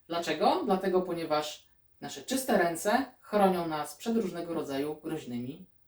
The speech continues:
niebezpiecznymi zarazkami. A kiedy należy myć ręce? Zawsze wtedy, kiedy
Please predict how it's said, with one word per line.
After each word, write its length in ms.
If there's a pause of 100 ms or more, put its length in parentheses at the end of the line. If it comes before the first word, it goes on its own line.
(340)
niebezpiecznymi 600
zarazkami. 520 (640)
A 100
kiedy 260
należy 320
myć 200
ręce? 360 (180)
Zawsze 300
wtedy, 240
kiedy 380